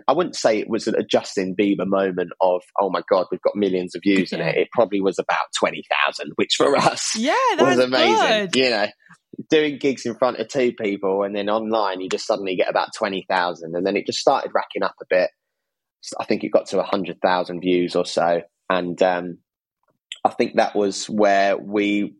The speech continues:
Speaker 1: maybe would have got spotted, um, because I think they would have seen that video online, the producers of Britain's Got Talent, and, and sort of asked us to go on to the show. So we got the email,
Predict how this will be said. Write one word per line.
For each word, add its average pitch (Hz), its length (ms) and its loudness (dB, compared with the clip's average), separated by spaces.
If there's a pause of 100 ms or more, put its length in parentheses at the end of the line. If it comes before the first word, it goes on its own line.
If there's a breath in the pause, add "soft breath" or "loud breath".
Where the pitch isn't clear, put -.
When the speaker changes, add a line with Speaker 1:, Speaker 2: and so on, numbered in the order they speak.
Speaker 1:
maybe 113 420 0
would 101 140 0
have 95 80 -4
got - 180 -2
spotted, - 540 -4 (100)
um, 92 220 -2
because 95 500 -4
I - 40 -12
think - 140 -2
they 104 60 2
would 101 100 -2
have - 80 -4
seen 98 200 0
that - 180 0
video 95 240 4
online, 95 340 0
the 90 60 -4
producers 104 480 -2
of - 80 -6
Britain's - 240 -2
Got - 240 0
Talent, 92 380 0
and, 95 200 -2 (680 loud breath)
and 98 240 2
sort - 180 2
of 98 140 -2 (340)
asked - 380 0
us 104 260 0
to 107 80 0 (280)
go 107 180 4
on 107 200 -6
to 101 120 -4
the 101 100 -4
show. 107 440 2 (960 loud breath)
So 143 120 2
we 143 60 2
got 160 160 2
the 139 120 0
email, 120 540 0